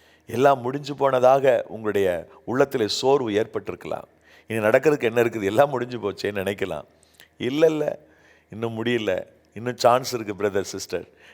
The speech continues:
நீங்க ஜெயிக்கிறதுக்கு, நீங்க வெற்றி பெறதுக்கு இன்னும் சான்ஸ் இருக்குது. நீங்க மறுபடியும் வெற்றி பெற போறீங்க. உங்களுடைய அவமானத்தையெல்லாம் கர்த்தர் மாற்றப் போகிறார். அஹ், உங்க சஞ்சலத்தையெல்லாம் சந்தோஷமா மாற்றப் போகிறார்.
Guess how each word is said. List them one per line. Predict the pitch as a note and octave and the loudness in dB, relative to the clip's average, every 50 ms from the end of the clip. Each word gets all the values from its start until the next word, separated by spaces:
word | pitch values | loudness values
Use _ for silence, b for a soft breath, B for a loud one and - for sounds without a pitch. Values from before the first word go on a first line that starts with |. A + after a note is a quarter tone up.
| b | b
நீங்க | b A2 A2+ A2+ G#2+ G#2 C3+ | b -4 -4 -2 2 4 4
ஜெயிக்கிறதுக்கு, | D3 D#3 - E3 C#3+ B2+ A#2 A#2 A2+ A#2+ | 4 4 2 0 0 0 0 -2 -2 -6
நீங்க | A2+ G#2 G#2 | -6 -2 0
வெற்றி | G2+ A2 A2+ - D#3+ | 0 0 0 0 -4
பெறதுக்கு | D#3 C3 B2+ A#2+ A#2+ B2 | -4 -2 0 0 0 0
இன்னும் | B2+ C3 C3 B2+ | -2 -6 -6 -4
சான்ஸ் | - - B2+ A#2+ C3+ C3+ B2+ B2+ | 0 4 4 4 4 2 -2 -6
இருக்குது. | A#2+ A2+ G2 G#2+ G2 F#2+ - - _ _ b b b b b b b b b b | -6 -8 -8 -12 -12 -12 -12 -14 _ _ b b b b b b b b b b
நீங்க | b A#2+ C#3 C#3 B2+ | b -4 0 2 4
மறுபடியும் | A#2+ A#2+ B2+ D3 D#3+ E3+ E3+ E3+ D#3 | 6 6 6 6 6 4 4 2 4
வெற்றி | B2+ C3 C3 - E3 | 2 0 0 0 0
பெற | C#3+ D3+ C#3+ C3 | 2 2 2 2
போறீங்க. | G#2 A2+ C3 C#3+ D3 D3 C3+ A#2+ G2+ - - - _ b b b b b b | 2 0 -2 -2 -2 -2 -4 -4 -6 -6 -6 -10 _ b b b b b b
உங்களுடைய | b G#2+ B2 B2+ A#2+ A2+ G#2 G#2 | b -6 -2 2 4 6 6 6
அவமானத்தையெல்லாம் | B2 D3 D#3 D#3 D3+ D3 C#3+ - D3 D3+ D#3 D#3 D3 | 6 4 4 4 2 2 0 -2 -2 0 0 0 2
கர்த்தர் | - C3 - - D3 C3 | 2 0 2 2 -2 -2
மாற்றப் | A2+ A2 A#2+ C#3 C#3 - C3+ - | 0 0 0 0 0 -2 -6 -4
போகிறார். | B2+ B2+ B2 A#2+ A#2 G#2+ F#2+ E2 - - - _ b b b b b | -4 -6 -4 -2 0 0 0 -2 -4 -10 -20 _ b b b b b
அஹ், | - G2 | 0 2
உங்க | G#2 A2+ B2+ C3+ B2+ A#2+ - - | 2 2 2 2 0 2 4 4
சஞ்சலத்தையெல்லாம் | A#2 C3+ D3+ D#3 E3 D#3+ C#3+ C#3 C#3 C#3+ D3+ C#3+ - | 2 2 4 4 4 4 4 4 4 4 4 2 2
சந்தோஷமா | - B2+ C#3+ D3+ D#3 C#3+ D3+ D3+ C#3+ B2+ | 0 0 0 0 -2 0 0 2 2 2
மாற்றப் | A#2 A#2+ C3+ C3 - C3 A#2+ | 4 2 2 2 0 -6 -6
போகிறார். | G2+ A#2 A#2+ A2+ A2 G2+ F2 E2+ | -4 -4 -4 -2 0 0 0 -2